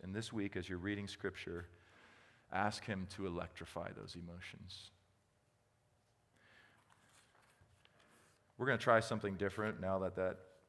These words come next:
that, that's the end of the message. And, um, I, I wanna open it up, and I'm fully confident that we probably won't get anyone today, but if we don't start opening up, then we won't get used to this idea. But,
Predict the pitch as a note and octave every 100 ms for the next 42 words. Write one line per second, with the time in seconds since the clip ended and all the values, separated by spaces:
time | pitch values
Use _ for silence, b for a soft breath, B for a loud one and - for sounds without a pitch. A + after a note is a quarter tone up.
0 | _ - G2+ - - G#2 - B2+ A#2 A#2
1 | G2 G2 G#2+ - - - - - - -
2 | _ _ _ b b b b - - G2+
3 | F#2+ G2 F#2+ F2+ F2+ B B B B B
4 | _ _ G#2+ A2+ A2+ A#2 C3 C3 - A#2+
5 | B2 B2 A2 G#2 G#2+ - G#2+ G#2+ G2+ A#2+
6 | B2 B2+ B2 B2 - B2+ A2 G2+ G#2 F#2+
7 | G2+ A2 A2 - A#2 A#2+ A2 A2+ A2 A2
8 | A2+ A2 G#2+ G2+ G2 G2+ - A2+ G#2 F#2+
9 | F#2+ G2+ F#2+ G#2+ G#2+ A2+ - A#2 A2 A2
10 | G#2+ G#2+ G2+ G2 F#2+ G2+ G#2 G#2 G#2 -
11 | G#2 A2 - G2 G2 - F#2+ F#2 F#2 F#2
12 | F#2+ B B B B - A2+ - -